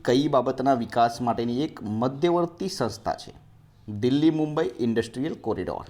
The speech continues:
લુપ્ત સિંધુ નદીનો પૂર્વ મુખનો અવશેષ મનાય છે કોરી ક્રોક, કોરી ક્રીક.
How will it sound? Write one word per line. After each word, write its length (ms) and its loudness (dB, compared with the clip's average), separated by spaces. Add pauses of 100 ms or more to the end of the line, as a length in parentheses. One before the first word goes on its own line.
(960)
લુપ્ત 460 2
સિંધુ 420 2
નદીનો 360 0
પૂર્વ 500 0 (280)
મુખનો 480 -2
અવશેષ 540 -4
મનાય 260 2
છે 220 -8 (440)
કોરી 400 4
ક્રોક, 280 0 (440)
કોરી 260 2
ક્રીક. 360 -4